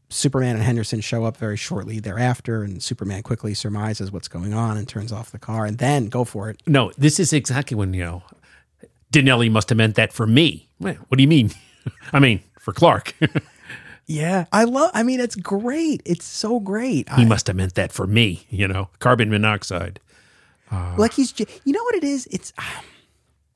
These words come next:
Speaker 1: well, I guess what I like, a-, again, this is all kind of, uh, spontaneous as I'm, as I'm thinking about this, 'cause it's like, it's been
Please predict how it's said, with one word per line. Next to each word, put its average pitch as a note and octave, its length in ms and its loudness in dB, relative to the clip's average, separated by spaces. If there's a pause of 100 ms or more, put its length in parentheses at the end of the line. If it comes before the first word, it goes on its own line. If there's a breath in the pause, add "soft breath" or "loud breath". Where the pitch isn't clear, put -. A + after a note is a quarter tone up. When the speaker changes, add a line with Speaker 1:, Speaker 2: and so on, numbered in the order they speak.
(600 soft breath)
Speaker 1:
well, F#3 100 2
I - 20 6
guess A#3+ 220 0
what C4 80 0
I G3 80 4
like, C#3 420 0 (1120)
a-, F#3+ 160 0
again, D3 240 4
this C3 140 0
is C#3 80 2
all C3+ 100 6
kind A#2+ 220 2
of, G#2+ 200 -4
uh, D2+ 340 -12 (440)
spontaneous A2 720 -2
as G#2+ 100 -6
I'm, G2+ 140 -6
as A#2 160 -6
I'm F#2+ 80 -8
thinking A#2 280 -6
about - 260 -10
this, C3+ 200 -12
'cause A#2+ 180 -6
it's C3 140 -4
like, D#3 260 -2
it's F#3+ 140 -6
been E3 320 0